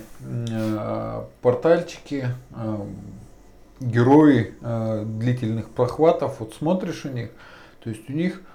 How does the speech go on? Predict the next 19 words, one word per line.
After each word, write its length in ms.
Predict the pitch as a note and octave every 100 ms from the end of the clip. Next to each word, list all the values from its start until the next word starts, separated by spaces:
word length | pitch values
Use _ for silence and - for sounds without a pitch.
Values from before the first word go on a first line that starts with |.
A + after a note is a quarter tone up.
| -
Максимум 580 | C#3 F#3+ - A3+ F#3+ C3+
одна-две 500 | A2+ A#2+ E3 C#3 C#3
сумки. 420 | - A#2 G#2+ - - - - _ - -
Либо 320 | A#2+ A#2+ A#2
на 140 | A#2
руле, 540 | A2+ A2 C3+ F3+ C#4+ - -
либо 600 | C#3 G#2+ D3+ F3+ D#3 A2+ A2
подсиделочка 920 | C3+ B2+ C3 B2+ C3 A#2 - - G#2+
идет. 280 | G#2+ A2 A2 - - -
И 80 |
они 220 | D#3+ C4+ D4
все 280 | - C#4
оттуда 360 | G3+ - B2+ A#2+
достают 580 | A#2 A#2+ - D3+ E3 -
просто 380 | B2 G#2+ - G2+
и 40 |
показывают, 720 | G2 A2 A2 A2+ G#2+ G#2+ G#2+ -
то, 80 | G#2+
что 240 | - -